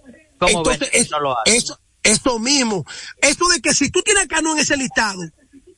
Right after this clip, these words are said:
Speaker 2: alguien, yo le voy a regalar una gorra de las que quieran, si me dicen cuál de esos peloteros tiene mejores estadísticas que Robinson Cano.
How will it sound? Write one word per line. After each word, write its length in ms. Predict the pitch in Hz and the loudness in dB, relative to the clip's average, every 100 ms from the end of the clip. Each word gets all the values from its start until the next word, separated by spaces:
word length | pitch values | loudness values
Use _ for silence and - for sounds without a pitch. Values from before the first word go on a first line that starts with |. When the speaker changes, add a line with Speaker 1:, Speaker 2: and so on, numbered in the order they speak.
| _ _ _ _ | _ _ _ _
Speaker 2:
alguien, 460 | 285 330 269 247 220 | -2 -2 -2 -2 0
yo 100 | 269 | 0
le 80 | 302 | 2
voy 140 | 302 | 2
a 40 | |
regalar 280 | 294 294 277 | 0 -2 -4
una 160 | 285 277 | -2 -2
gorra 560 | 247 277 214 208 190 - _ | 0 -2 -2 -2 -4 -10 _
de 300 | 247 226 226 | -20 -6 -2
las 120 | 240 | -2
que 140 | - 208 | -2 -6
quieran, 520 | - 262 240 196 160 - - | 0 2 4 2 -2 -10 -10
si 220 | - 277 | -2 0
me 160 | 254 247 | 2 4
dicen 400 | 311 254 262 208 | 2 2 0 -2
cuál 280 | 277 311 302 | 0 0 0
de 60 | |
esos 160 | 277 262 | -2 0
peloteros 460 | 269 254 262 247 | 0 0 0 -2
tiene 200 | 214 254 | 0 -2
mejores 260 | 247 240 240 | 0 0 -2
estadísticas 480 | 185 214 214 202 185 | -2 -4 -4 -4 -4
que 80 | 190 | -2
Robinson 320 | 202 190 190 | -2 -2 -4
Cano. 240 | 175 139 | -4 -6